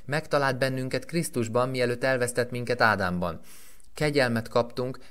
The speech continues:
még a bűnbeesés előtt. Csupán az alkalmas pillanatra, az idő teljességére várt, amikor megjelenhet, amikor láthatóvá teheti,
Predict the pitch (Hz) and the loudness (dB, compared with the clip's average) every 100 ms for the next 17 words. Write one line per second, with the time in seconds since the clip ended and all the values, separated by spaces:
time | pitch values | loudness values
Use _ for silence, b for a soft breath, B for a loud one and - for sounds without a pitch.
0 | - 117 113 117 160 131 113 107 98 - | -4 0 0 0 -2 0 -2 0 -4 -2
1 | 98 85 - - B B - 160 156 139 | -2 -2 -6 -14 B B -2 2 2 2
2 | 175 185 175 143 127 180 170 123 110 - | 2 2 2 0 -2 0 0 2 0 2
3 | 120 123 - 117 147 127 120 165 131 - | 0 0 -4 0 2 0 2 2 2 0
4 | 113 101 101 101 113 120 120 113 104 95 | -2 -2 -2 2 2 2 0 -2 -2 -2
5 | 101 101 110 113 117 143 151 - B B | -2 0 0 0 -2 -4 -6 -14 B B
6 | 127 127 107 104 104 104 110 120 117 120 | -4 -2 0 2 2 0 -2 0 2 0
7 | 123 127 123 156 | 0 -2 -2 -4